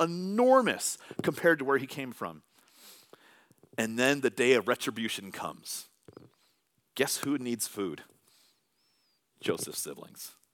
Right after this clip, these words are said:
There's a famine in the land. Joseph's in charge. He gets to be reunited with his family.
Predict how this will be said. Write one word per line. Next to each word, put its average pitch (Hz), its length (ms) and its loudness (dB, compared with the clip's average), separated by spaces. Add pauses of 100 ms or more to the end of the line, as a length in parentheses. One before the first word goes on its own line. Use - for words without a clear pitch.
(360)
There's 104 140 -4
a 101 40 -6
famine 131 380 -2
in 131 80 -4
the 127 60 -2
land. 117 280 0
Joseph's 131 380 -2
in 123 120 -8
charge. 110 440 0 (160)
He 170 180 -6
gets 175 200 4
to - 100 -10
be 156 120 -6
reunited 143 560 0
with 139 140 0
his 135 160 0
family. 123 460 -6